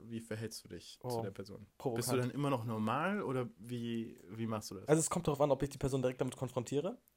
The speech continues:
Speaker 1: Hm.
Speaker 2: oder ob ich's einfach, mm, so ein provozierender, schleichender Prozess wird.
Speaker 1: <laughs>
Speaker 2: Ob ich's einfach so richtig rausprovoziere und
Speaker 1: Fühl ich.
Speaker 2: Sachen so einfach, einfach Sachen sage, so die
Speaker 1: Ja.
Speaker 2: keinen Zusammenhang haben.
Speaker 1: Nee, bei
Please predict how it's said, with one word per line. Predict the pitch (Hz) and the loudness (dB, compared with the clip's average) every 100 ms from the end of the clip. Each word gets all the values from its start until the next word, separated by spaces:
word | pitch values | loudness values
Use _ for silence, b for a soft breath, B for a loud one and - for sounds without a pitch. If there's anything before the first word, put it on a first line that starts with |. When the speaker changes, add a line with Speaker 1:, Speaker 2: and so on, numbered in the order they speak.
| _ | _
Speaker 1:
Hm. | 113 107 107 - | -4 -4 0 8
Speaker 2:
oder | 160 156 | 12 12
ob | 139 147 | 12 4
ich's | 135 | 4
einfach, | 147 131 123 | 4 4 -4
mm, | 110 131 120 - | -6 -4 -6 -2
so | 127 | 0
ein | 131 123 - _ | 2 0 -6 _
provozierender, | - 131 131 - 160 151 139 127 123 | -6 -2 -2 0 2 4 6 8 8
schleichender | 123 127 135 135 | 6 4 6 2
Prozess | - - - 120 | 0 -2 0 0
wird. | 107 151 - - | 0 -2 0 8
Speaker 1:
<laughs> | 185 147 117 - | 10 10 2 -8
Speaker 2:
Ob | - | -8
ich's | 131 | 0
einfach | 139 135 | 2 2
so | - | 2
richtig | 127 147 - | 2 2 6
rausprovoziere | 131 131 - 127 127 - 123 127 | 10 10 8 0 0 0 2 4
und | |
Speaker 1:
Fühl | 131 | 6
ich. | 131 | 8
Speaker 2:
Sachen | 143 160 | 8 8
so | 127 123 - - | 2 0 0 4
einfach, | 143 135 - b - | 6 6 4 b 2
einfach | - 143 | 6 10
Sachen | 135 143 135 | 12 10 10
sage, | 127 139 143 | 12 12 12
so | 127 | 10
die | 127 127 - | 4 -2 -6
Speaker 1:
Ja. | 131 131 151 - - | -10 -10 -14 -12 4
Speaker 2:
keinen | 165 | 6
Zusammenhang | 135 151 170 135 | 12 12 12 10
haben. | 131 127 127 | 10 8 4
Speaker 1:
Nee, | 120 127 - | 0 -2 -2
bei | 117 113 120 120 | -2 -2 -2 -8